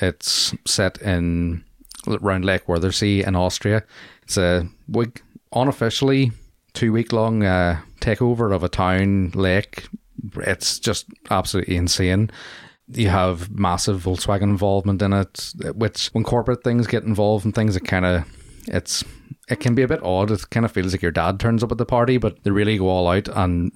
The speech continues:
push the boat out. They build, like, concept cars just to unveil at it. The only way you could really describe it is, like, car show, town takeover, music festival, all kinda rolled into one. Lee and I were at it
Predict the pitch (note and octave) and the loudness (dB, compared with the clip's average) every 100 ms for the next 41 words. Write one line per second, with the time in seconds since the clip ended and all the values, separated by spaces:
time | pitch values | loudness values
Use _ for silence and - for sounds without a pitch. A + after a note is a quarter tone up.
0 | - G2+ - - F#2 F2 G#2 G#2+ - G2 | -4 -2 -2 -2 0 2 0 -2 -4 -6
1 | - - F#2+ F#2+ F#2 G2 F2 - G2 F#2 | -6 -2 2 2 2 0 -2 -2 -2 0
2 | G2+ - - G2+ G2+ - - G2 - G2 | -2 -2 0 2 0 -2 -2 -2 0 0
3 | F2+ F#2 F2+ F2 F2+ G#2+ - _ _ - | 2 2 2 2 2 0 -4 _ _ -4
4 | D3+ E3+ D3 G#2+ F#2+ G2 F#2 F2+ - F2+ | 0 2 2 2 2 2 0 -2 0 0
5 | F#2 G2 F2+ F2 F2 - A#2+ A#2 A#2 B2 | 0 0 0 0 -2 -2 0 2 2 2
6 | A2+ A2+ A2 - _ _ _ - G2 G2+ | 2 2 2 -2 _ _ _ 0 2 2
7 | G2 G#2 F#2+ G2 F#2+ G2+ F#2+ F#2+ F#2+ A2+ | 2 0 2 0 2 2 2 2 0 0
8 | G#2 G2 G#2+ - G#2+ - A#2 A2 F#2+ F#2 | 2 2 -2 0 0 0 0 2 2 2
9 | F#2+ G2+ F2+ E2+ F2+ F#2+ F#2+ F#2 G2 B2+ | 0 0 0 2 2 2 2 2 2 2
10 | - - - - - - _ - G#2 A2 | -2 -20 -20 -20 -20 -20 _ -8 -2 0
11 | A2+ G#2+ A2 G#2+ G#2 | 2 2 2 2 0